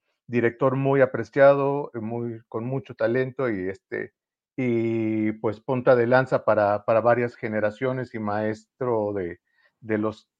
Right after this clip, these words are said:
jo-, dramaturgos que ahí que estamos haciendo nuestros pininos. ¿De qué trata El inspector llama a la puerta? Trata sobre,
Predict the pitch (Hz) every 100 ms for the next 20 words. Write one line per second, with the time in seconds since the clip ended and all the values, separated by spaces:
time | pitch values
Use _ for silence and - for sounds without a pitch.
0 | _ - - 160 127 131 123 123 160 151
1 | 143 - 113 95 - - 120 123 131 113
2 | 123 127 117 107 120 117 107 110 104 -
3 | 135 110 110 107 - _ - - - 147
4 | 175 196 190 190 190 202 - 143 131 131
5 | - 123 151 139 143 139 110 110 120 117
6 | 139 - _ 208 214 220 208 196 - -
7 | 143 135 143 143